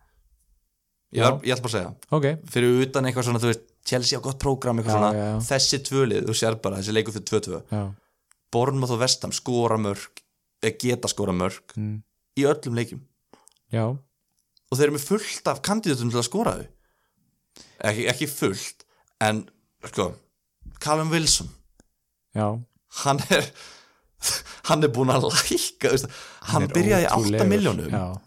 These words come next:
Speaker 1: fór niður í sjö komma á, að lækka um núll komma tvær milljónir.
Speaker 2: Já.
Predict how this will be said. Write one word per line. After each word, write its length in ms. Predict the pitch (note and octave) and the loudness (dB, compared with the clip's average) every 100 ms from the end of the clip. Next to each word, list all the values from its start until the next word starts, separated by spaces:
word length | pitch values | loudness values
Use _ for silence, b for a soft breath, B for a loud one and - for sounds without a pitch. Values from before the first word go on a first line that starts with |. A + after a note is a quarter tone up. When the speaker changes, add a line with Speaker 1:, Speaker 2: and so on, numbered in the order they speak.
| - _ | -20 _
Speaker 1:
fór 220 | - C#3+ C#3 | 0 4 4
niður 420 | C#3+ A#3+ D4+ D3 | 2 2 2 2
í 60 | C3+ | 4
sjö 340 | - G3 C4 | 4 2 -2
komma 260 | - E3+ G#3 | -2 -2 0
á, 80 | - | 0
að 100 | D3 E3 | -2 -2
lækka 400 | D4+ - - F3+ | -8 -12 -6 0
um 100 | F3 | 2
núll 180 | G#3+ B3+ | 2 0
komma 200 | - F#3+ | -2 -2
tvær 260 | F#3+ A3 A3 | 0 0 2
milljónir. 440 | A3+ D#3 G2+ A2 | 2 2 4 2
Speaker 2:
Já. 180 | F#2 | 0